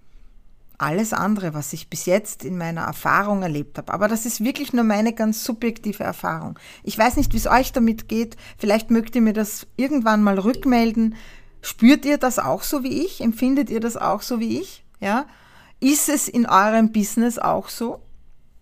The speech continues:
Ja? Ähm, weil, wenn diese Werte übereinstimmen, dann ist es auch nicht weit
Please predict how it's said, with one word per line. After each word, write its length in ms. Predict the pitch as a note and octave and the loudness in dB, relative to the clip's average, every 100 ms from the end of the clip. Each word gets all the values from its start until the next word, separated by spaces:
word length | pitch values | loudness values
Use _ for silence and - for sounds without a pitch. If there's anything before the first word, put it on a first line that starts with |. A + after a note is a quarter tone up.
| - - - | -20 -20 -8
Ja? 260 | F#3+ G3 B3+ - - - - - - - - - - - - - | 2 2 2 -4 -20 -20 -20 -20 -20 -20 -20 -20 -20 -20 -14 0
Ähm, 640 | A3+ A3+ A3 A3 A3 - F#3 | 2 4 4 2 -2 -6 0
weil, 480 | G3 F#3+ A#3 F4 A4 - | 4 6 6 4 0 -8
wenn 340 | G3 A#3 B3 | 0 2 2
diese 500 | A3+ - F4 - E4+ | 0 -2 -2 2 2
Werte 420 | A3+ G#3+ G#3 G#3 G#3+ | 4 2 2 0 -2
übereinstimmen, 960 | G3+ F#3 E3+ F3+ E3 - G3 F3 D#3+ | 0 0 0 -2 -6 -4 -2 -2 -2
dann 180 | E3 G3 | 0 2
ist 140 | C4 E4+ | 2 0
es 120 | C#4+ | 4
auch 220 | A3+ A3+ | 4 4
nicht 420 | B3 A#3+ - - - - - | 2 2 -4 -14 -16 -20 -12
weit 560 | F#3 F3+ F3+ A3 C4 | -2 0 2 0 -2